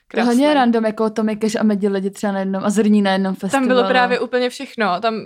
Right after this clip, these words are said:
Speaker 2: fakt jsem si jako užila, jak to bylo hrozně, ale tak to máš třeba už i na Rock for People, že jo, už to taky není jen bo-, bo-,
Speaker 1: Hmm, někde prostě na stadionu v Brně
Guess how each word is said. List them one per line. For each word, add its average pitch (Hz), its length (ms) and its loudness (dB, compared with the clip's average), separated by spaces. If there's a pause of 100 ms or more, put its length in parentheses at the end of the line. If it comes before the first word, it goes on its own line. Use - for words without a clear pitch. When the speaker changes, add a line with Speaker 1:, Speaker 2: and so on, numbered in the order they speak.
(420)
Speaker 2:
fakt 262 180 -4
jsem 247 120 -8
si 254 120 -4
jako 240 220 -2
užila, 233 320 0
jak 226 140 -4
to 226 80 -6
bylo 220 180 -2
hrozně, 220 500 -6
ale 214 140 0
tak 220 140 -6
to - 100 -14
máš 202 200 -4
třeba 202 220 -4
už 202 120 -10
i 247 60 -8
na 185 120 -8
Rock 180 180 -10
for 202 140 -8
People, 196 320 -10
že 196 80 -10
jo, 180 160 -6
už 185 100 -14
to 202 100 -20
taky - 200 -14
není 202 160 -10
jen 202 180 -10
bo-, 190 160 -16 (340)
bo-, 202 120 -8
Speaker 1:
Hmm, 240 320 2 (320)
někde 220 340 0
prostě 214 240 -6
na 214 80 0
stadionu 196 500 -4
v 185 40 -6
Brně 190 440 -6